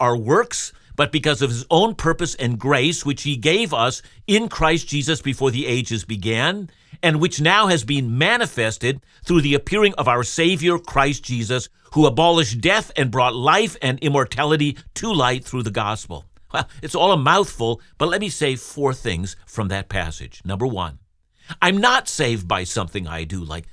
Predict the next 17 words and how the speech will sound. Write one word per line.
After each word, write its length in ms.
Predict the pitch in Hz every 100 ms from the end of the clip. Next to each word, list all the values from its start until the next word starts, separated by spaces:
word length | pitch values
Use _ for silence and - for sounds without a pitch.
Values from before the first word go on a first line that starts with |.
| -
trying 380 | - 120 98 85
hard 320 | 80 85 71
or 80 | 78
going 320 | 87 117 110 104
to 80 |
church 380 | 90 - 113 90
regularly 500 | 110 107 101 85 95
or 140 | 98 - - 110
doing 300 | 151 160 135
my 220 | 120 117
best 360 | 104 120 110 131
or 160 | 117 - -
even 380 | 233 254 226 196
choosing 640 | - - 254 247 165 175
to 120 | 156 143
follow 380 | 170 160 170
Jesus. 480 | 156 208 220 147 135